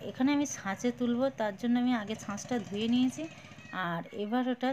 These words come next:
তেল দিয়ে, একটা সুন্দর সুতির ভাঙা দিয়ে কিন্তু আমি পুরো ছাঁচটা তেল দিয়ে মুছে নিচ্ছি, কারণ তেল দিয়ে মুছে নিলে একটাই সুবিধা, আপনার পিঠাগুলো তুলতে সুবিধা হয়,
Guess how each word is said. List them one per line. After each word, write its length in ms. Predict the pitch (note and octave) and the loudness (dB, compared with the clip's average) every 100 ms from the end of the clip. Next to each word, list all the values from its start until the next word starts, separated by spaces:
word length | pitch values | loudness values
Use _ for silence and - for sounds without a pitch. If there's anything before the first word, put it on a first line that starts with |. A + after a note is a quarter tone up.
| C4 | -2
তেল 260 | G#3+ G#3 G#3 G3+ | -4 0 -2 0
দিয়ে, 140 | A#3 | 0
একটা 160 | A#3 A#3 | 0 -4
সুন্দর 400 | - G#3+ G#3 A3+ A#3 | -6 -6 -2 -2 -4
সুতির 340 | - F#3+ G#3 | -8 -8 -8
ভাঙা 280 | F#3+ G3 G3 | -8 -8 -8
দিয়ে 160 | F#3+ G3+ | -6 -6
কিন্তু 260 | A3 A3+ C#4 | -4 -4 -2
আমি 240 | B3+ A3 D4 - - - - | -2 0 -2 -4 -20 -20 -16
পুরো 200 | G#3+ G3+ | -10 -8
ছাঁচটা 420 | G3+ G3 F#3+ - B3 B3 | -8 -8 -10 -6 -6 -4
তেল 180 | G3 G3 | -4 -4
দিয়ে 180 | G#3+ C#4+ - - - | -4 -4 -6 -16 -10
মুছে 260 | F#3+ - | -10 -6
নিচ্ছি, 320 | G3+ F3+ - - - - - - | -6 -6 -12 -14 -16 -20 -20 -20
কারণ 200 | - A#3 A#3 | -4 0 2
তেল 220 | A#3 G#3+ A3 | 2 2 2
দিয়ে 140 | A#3 | 2
মুছে 280 | A3 G#3+ A#3+ | 0 -2 2
নিলে 220 | B3+ C4+ C4 | 4 4 0
একটাই 280 | A3 - B3 | -2 -2 -2
সুবিধা, 360 | B3 B3+ C4 C4+ | 0 -2 0 0
আপনার 320 | B3 A#3+ C#4 F#4 - - - - - G3 | 2 4 2 -2 -16 -20 -20 -20 -12 -10
পিঠাগুলো 440 | - A3+ B3 B3 C#4+ C#4 | -6 0 0 2 0 -2
তুলতে 300 | G#3 A3+ E4 E4+ - | -4 0 0 -2 -8
সুবিধা 380 | - F#3+ G3 F#3 | -12 -2 -2 0
হয়, 160 | E3 | -6